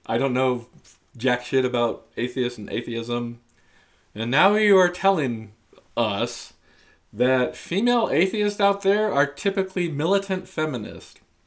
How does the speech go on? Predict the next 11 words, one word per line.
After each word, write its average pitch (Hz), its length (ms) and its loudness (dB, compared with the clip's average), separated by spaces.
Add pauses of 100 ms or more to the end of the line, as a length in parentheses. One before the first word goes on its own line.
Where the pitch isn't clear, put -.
(1000)
As 139 220 -2
if, 170 480 -2 (240)
I 131 140 2
don't 143 180 2
know, 127 440 2
that 127 200 0
was 123 160 -4
not 131 220 0
a 123 80 0
good 123 260 0
thing. 90 540 -10